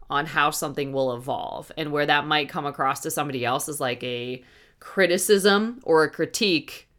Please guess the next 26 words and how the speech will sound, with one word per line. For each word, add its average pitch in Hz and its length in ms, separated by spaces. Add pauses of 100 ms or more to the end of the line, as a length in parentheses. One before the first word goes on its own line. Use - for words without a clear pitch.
(120)
It 147 180
wasn't. 175 500
It - 100
was 156 160
a 170 40
warning 175 560 (380)
<laughs> - 280
'cause - 480
they 175 100
were 180 100
picking 190 280
up 180 120
on 165 140
some 170 120
supernatural 180 680
intel, 180 520
right? 170 420 (400)
Knowers 233 500
possess 196 640
an 185 300
internal 214 760
light 175 300
bulb 143 440
that 165 160
illuminates 165 760
these 135 280